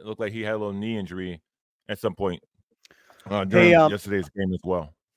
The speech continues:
Speaker 2: Hey, we won't get to it here, but I do wanna remind everybody, um, that our friends at Torrey Holistics, they do have a new promo code for you pulling into twenty twenty-four. It's Better Bud, B E T T E R, Better Bud.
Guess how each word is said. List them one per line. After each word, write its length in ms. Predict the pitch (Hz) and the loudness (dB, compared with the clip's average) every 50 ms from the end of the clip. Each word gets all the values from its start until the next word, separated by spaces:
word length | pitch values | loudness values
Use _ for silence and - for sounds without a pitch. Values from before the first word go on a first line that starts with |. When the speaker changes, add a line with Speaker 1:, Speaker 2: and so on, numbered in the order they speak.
| _ - | _ -4
Speaker 2:
Hey, 140 | - 175 180 | 0 0 2
we 140 | 175 180 165 | 2 2 0
won't 260 | 170 202 226 226 185 | 0 -2 -2 -2 -2
get 180 | 196 185 185 - | -2 -2 0 0
to 160 | - 180 156 | 2 2 2
it 100 | 147 127 | 2 2
here, 340 | 113 139 139 143 139 135 131 | 2 2 2 4 2 2 2
but 140 | 117 139 135 | 2 2 2
I 80 | 135 | 2
do 160 | 123 120 180 190 | 0 0 -2 -2
wanna 160 | 196 185 170 | 0 0 0
remind 360 | 156 147 147 143 147 151 147 | 0 -2 -2 -2 -2 0 0
everybody, 720 | 143 131 135 127 120 127 123 123 123 120 120 123 120 - | 0 0 0 0 2 2 2 2 2 0 0 -2 -2 -4
um, 400 | - 127 123 123 120 120 120 120 113 | -6 -6 -4 -4 -4 -4 -6 -6 -4
that 180 | 120 131 127 | -2 0 2
our 100 | 131 127 | 2 0
friends 320 | 113 - - 160 165 170 147 | -2 -2 -2 -2 -2 -2 -4
at 120 | 147 - | -8 -8
Torrey 260 | - - 160 151 143 | -4 0 2 2 2
Holistics, 600 | 135 127 127 139 127 - - 123 110 - - - - | 2 0 0 -2 -4 -4 -6 -6 -6 -8 -12 -18 -16
they 220 | 135 117 131 127 120 | -8 -6 -4 -4 -4
do 260 | 107 - 165 190 175 | -2 -2 0 0 2
have 300 | 156 160 156 147 135 131 - | 2 2 2 2 0 -2 -6
a 60 | 127 | -4
new 160 | 123 147 156 | -4 -4 -4
promo 420 | 135 - 160 147 147 147 139 127 | -2 0 2 2 2 2 0 0
code 240 | - 143 127 120 110 | 0 -2 -4 -4 -4
for 160 | - 135 123 | -2 -2 0
you 160 | 123 123 123 117 | 2 2 0 -2
pulling 300 | - 147 151 151 147 143 | -2 -2 -2 -2 -2 -2
into 180 | 139 135 135 | -2 -2 -4
twenty 260 | - - 147 139 139 | -2 -2 -2 -2 -2
twenty-four. 480 | 131 - 156 143 139 120 - 143 143 147 | -2 -4 -4 -4 -4 -2 -2 0 0 0
It's 140 | 131 110 110 | 0 -2 -6
Better 340 | 107 104 139 143 156 160 151 | -2 2 4 4 4 4 2
Bud, 400 | 123 120 135 139 156 160 135 113 | 2 4 4 6 6 4 2 0
B 140 | 135 143 | -4 -4
E 200 | 156 143 147 147 | -4 -4 -6 -6
T 200 | 131 - - 151 | -6 -6 -6 -8
T 260 | 135 - - 156 156 - | -6 -4 -4 -4 -4 -2
E 120 | 143 143 143 | -2 0 2
R, 200 | 139 139 147 151 | 2 4 2 2
Better 480 | 135 117 117 135 143 151 151 160 165 | 0 0 0 2 4 4 2 2 0
Bud. 460 | 160 123 104 - 131 135 147 175 202 | -4 -6 -2 0 4 6 6 6 4